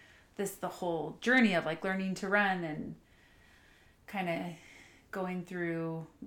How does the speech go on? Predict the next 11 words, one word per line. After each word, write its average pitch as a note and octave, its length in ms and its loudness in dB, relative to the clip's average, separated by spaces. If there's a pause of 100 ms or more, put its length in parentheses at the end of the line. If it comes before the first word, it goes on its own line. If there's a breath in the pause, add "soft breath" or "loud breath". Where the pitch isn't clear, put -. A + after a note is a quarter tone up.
(140)
I F#3 100 -4
guess, A3 220 -2
like, D#3+ 200 -4
being F#3 280 -4
alone F3+ 360 -2
doing F#3+ 340 0
it B2 200 -8
and E3 120 -8
that F3+ 200 -2
kinda D#3+ 200 -8
thing? E3 380 -12